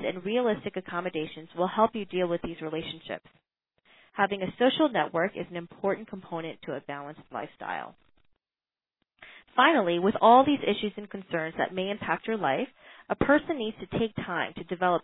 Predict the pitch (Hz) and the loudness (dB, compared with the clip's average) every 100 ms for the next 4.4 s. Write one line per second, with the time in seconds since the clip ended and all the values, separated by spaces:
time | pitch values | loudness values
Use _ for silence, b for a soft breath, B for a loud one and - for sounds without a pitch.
0 | - 208 - 226 - 196 185 185 110 175 | -2 -2 -2 -10 -6 0 0 0 -2 -2
1 | - 226 233 220 - 190 180 139 - 190 | 0 0 0 -10 -10 -10 -6 -6 -4 -6
2 | 202 - 220 220 B B B _ - 190 | -6 -2 0 0 B B B _ 2 4
3 | - 180 175 - 202 202 185 170 - 175 | 6 4 2 0 -4 -4 -4 -2 -2 -4
4 | 170 190 131 69 | -6 -4 -4 -6